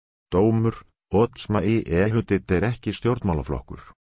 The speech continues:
Það er fasískt skipulag sem er sekt um að útbreiða glæpi gegn mannkyninu. Siðferðileg skylda, að umþola Otsma í Ehudit er að svíkja mannkynið sjálft.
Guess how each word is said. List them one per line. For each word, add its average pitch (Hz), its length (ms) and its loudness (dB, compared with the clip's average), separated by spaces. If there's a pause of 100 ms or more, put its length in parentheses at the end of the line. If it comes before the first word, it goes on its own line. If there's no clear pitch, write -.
(260)
Það 87 180 4
er 87 80 0
fasískt 110 560 -2
skipulag 107 720 0
sem 95 220 -2
er 92 100 -2
sekt - 380 -6
um 107 160 4
að 92 180 0
útbreiða 110 540 2
glæpi 101 480 0
gegn 95 320 0
mannkyninu. 90 680 -2 (760)
Siðferðileg 113 680 0
skylda, 95 580 -2 (300)
að 92 240 2
umþola 107 560 2
Otsma 104 600 -2
í 113 200 0
Ehudit 110 680 0
er 120 220 2
að 85 160 0
svíkja 107 480 0
mannkynið 92 640 0
sjálft. - 600 -8